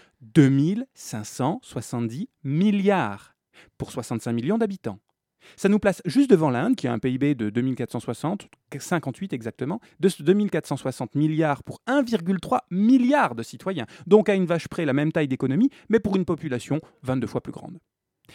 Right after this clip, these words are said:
D'autre part, on oublie. En tant que citoyen, on a tous la mémoire, la mémoire flash d'un hérisson avant de passer sous les roues d'une Ferrari. Et je crunch.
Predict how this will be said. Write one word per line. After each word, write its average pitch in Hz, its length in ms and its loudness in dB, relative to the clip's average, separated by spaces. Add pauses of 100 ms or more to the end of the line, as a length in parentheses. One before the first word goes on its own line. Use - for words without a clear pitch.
(220)
D'autre 233 300 4
part, 160 380 -2 (500)
on 202 140 6
oublie. 143 240 2 (600)
En 175 120 4
tant 226 140 2
que - 40 -8
citoyen, 170 540 -2
on 180 160 2
a 165 80 2
tous 208 240 -4
la 170 80 0
mémoire, 147 420 -2
la 143 140 -2
mémoire 165 300 0
flash 127 220 -2
d'un 123 80 -2
hérisson 143 460 -4
avant 139 180 -2
de 127 40 -4
passer 131 220 -6
sous - 120 -10
les 120 60 -4
roues 143 120 -4
d'une 127 120 -4
Ferrari. 101 320 -8 (3500)
Et 143 60 2
je - 80 -6
crunch. - 320 -14